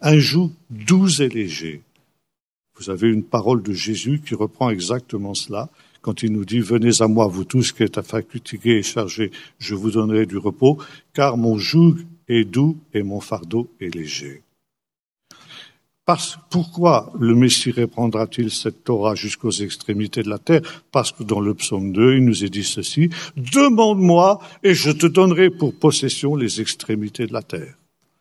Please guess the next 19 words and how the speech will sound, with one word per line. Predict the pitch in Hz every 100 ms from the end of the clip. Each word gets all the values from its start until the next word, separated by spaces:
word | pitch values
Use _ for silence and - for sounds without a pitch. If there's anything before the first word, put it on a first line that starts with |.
| _ _ _
Ce | -
qui | 127 135
veut | 139
dire | 123 156 170 - - - _
que | 147 139 101 - _ _ _
la | 123 117 107 95 - -
Torah | 196 147 180 180
du | 135
Messie | 131 127 - 127 160 151
s'étendra | - - 185 175 151 131 143 120
à |
toutes | - - 240 160
les | 151
nations | 139 - 143 156 - -
jusqu'aux | 131 135 185 170 - - 170
extrémités | - 135 - - 113 113 - 120
de |
la | 110
terre. | - 95